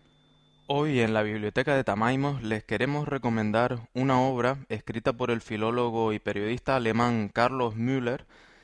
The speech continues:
titulada Las Islas Canarias, viaje en el tiempo. Se trata de una obra histórica que hace una semblanza de la historia de Canarias desde sus primeras apariciones en la historia antigua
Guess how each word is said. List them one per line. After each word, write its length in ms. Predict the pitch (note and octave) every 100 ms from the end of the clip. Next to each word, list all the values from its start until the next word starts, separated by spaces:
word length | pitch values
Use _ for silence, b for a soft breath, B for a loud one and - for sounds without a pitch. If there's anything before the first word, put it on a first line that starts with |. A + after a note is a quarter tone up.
| b
titulada 640 | C3 A#2 A#2 B2+ C#3 D3 -
Las 300 | A2 G#2+ C#3+
Islas 260 | D3 C#3
Canarias, 560 | - B2 A#2 G#2 G2 G2+ -
viaje 720 | G2+ G#2+ A#2 A#2+ B2 A#2+ A2
en 100 | G#2+
el 160 | G2
tiempo. 460 | - G#2+ G2 - - - _ _ _ _ _ _ _ _ _ _ _ _ _ _
Se 200 | - A#2+
trata 420 | D3 D#3 E3+ E3
de 840 | D3+ C3 B2 A#2 A2+ A2+ A2 G#2 -
una 300 | C3 C3+ D#3
obra 420 | D3+ C#3+ C#3 B2+ A#2+
histórica 680 | A2 D3+ D3+ C3 - C#3+
que 220 | A2+ G#2
hace 200 | G#2 A#2
una 120 | A#2 A#2
semblanza 460 | A#2+ A#2 A#2+ A#2+
de 60 | G#2+
la 80 | G2+
historia 360 | - A2+ A#2+
de 80 | A#2+
Canarias 400 | A#2 A#2 B2+ C3
desde 320 | A#2 A2 G#2+
sus 200 | - G#2+
primeras 400 | - G#2 G#2+ A#2+
apariciones 1080 | B2 A#2+ A#2 A2 C3+ B2+ A#2+ A2 G#2+ G#2+ G#2 - b b
en 180 | A2 G#2+
la 40 |
historia 340 | G#2 - A#2 A#2+
antigua 520 | A#2 C3+ C3+ C#3+